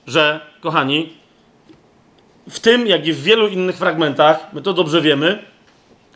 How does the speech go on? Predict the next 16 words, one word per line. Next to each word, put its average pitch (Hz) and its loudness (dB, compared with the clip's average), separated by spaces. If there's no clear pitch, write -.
no 220 6
właśnie, 214 2
Żyd, 208 0
który 226 -2
to 214 2
czytał, 294 2
wiedział, 214 2
okej, 240 4
jak 196 0
już 170 -6
wyprostujemy 202 -2
ścieżki 202 -4
Pana, 233 4
jak 196 2
przyjdzie 202 0
Mesjasz, 214 2